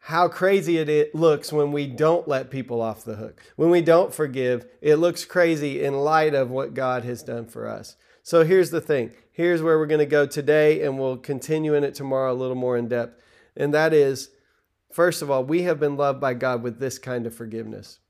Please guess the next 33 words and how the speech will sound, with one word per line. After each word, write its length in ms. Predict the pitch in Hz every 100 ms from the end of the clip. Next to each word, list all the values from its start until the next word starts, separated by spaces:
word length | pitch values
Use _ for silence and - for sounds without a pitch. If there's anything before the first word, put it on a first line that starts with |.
| _ _ _ _ _ _
So 240 | - 165 156
if 140 | 151
you 140 | 180
think 300 | 196 190 180
God 240 | 156 160 160
can't 280 | 170 170 170
forgive 380 | 160 151 156
you 140 | 151 147
because 320 | 139 151 127
God 260 | 143 139 123
forgave 340 | 143 139 139
you 140 | 139
one 220 | 135 139 135
time 260 | 143 135
before 440 | 131 - 139 139 139
and 240 | 139 131
you 80 | 131
messed 300 | 135 127 139
up 140 | 127
again, 400 | 127 127 131 127 - _ _
that's 460 | - 151 151 - - _
not 400 | 127 139 127 113
true. 260 | - 113 - _ _ _ _ _ _ _ -
Because 300 | 151 185 160
right 240 | 190 180
here, 380 | 190 170 139 - _ _
Jesus 340 | 139 196 175 -
is 80 |
saying 260 | - 180 160
God's 320 | 165 185 175
love 280 | 160 165 147
looks 280 | 160 156 165
like 320 | 151 135